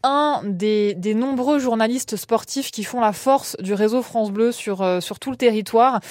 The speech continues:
Il s'appelle Martin Cotta et il travaille à France Bleu Mayenne. Salut Martin.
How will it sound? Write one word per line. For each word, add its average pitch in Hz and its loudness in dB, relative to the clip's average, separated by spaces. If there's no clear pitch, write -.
Il 277 0
s'appelle 269 4
Martin 320 2
Cotta 269 6
et 233 6
il 233 2
travaille 214 4
à 226 6
France 214 -2
Bleu 247 4
Mayenne. 233 2
Salut 233 2
Martin. 285 4